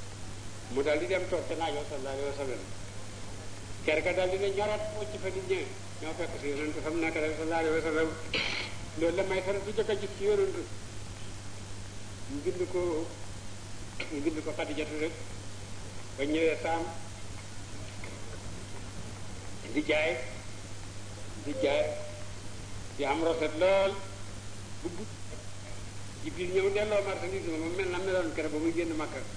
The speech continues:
Ñu def ak seen rafet sa marchandise mel ni kenn laalu ko de. Ba muy ñaari weer ak ñaar fukki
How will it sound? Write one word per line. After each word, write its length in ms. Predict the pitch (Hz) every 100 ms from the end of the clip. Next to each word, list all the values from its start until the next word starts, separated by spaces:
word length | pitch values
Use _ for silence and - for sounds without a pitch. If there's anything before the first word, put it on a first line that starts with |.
| - - - - 294 - - - - - 135
Ñu 80 | 151
def 140 | 143
ak 80 | 165
seen 160 | 196 180
rafet 280 | 190 185 196
sa 60 | 190
marchandise 440 | 185 170 147 156
mel 180 | 151 160
ni 80 | 156
kenn 180 | 165 160
laalu 240 | 165 160
ko 80 | 160
de. 120 | 160 165 - - - - - -
Ba 80 | 135
muy 180 | 160 170
ñaari 260 | 170 180 175
weer 240 | 185 170
ak 100 | 160
ñaar 200 | 165 165
fukki 200 | 156 139